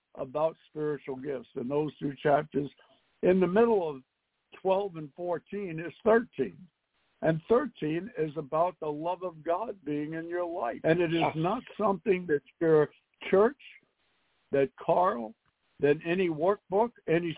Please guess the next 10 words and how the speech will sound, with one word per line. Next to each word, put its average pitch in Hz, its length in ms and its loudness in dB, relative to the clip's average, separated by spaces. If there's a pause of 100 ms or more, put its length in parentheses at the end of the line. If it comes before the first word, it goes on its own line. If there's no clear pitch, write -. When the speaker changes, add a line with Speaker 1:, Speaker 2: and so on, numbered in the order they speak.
Speaker 1:
study 190 320 2
guide, 185 520 0
any 170 380 -2
seminar 180 560 2
you 175 180 -2
go 175 300 4 (100)
to, 208 260 -2
any 170 240 -2
Christian 170 600 -2
cruise, 196 420 2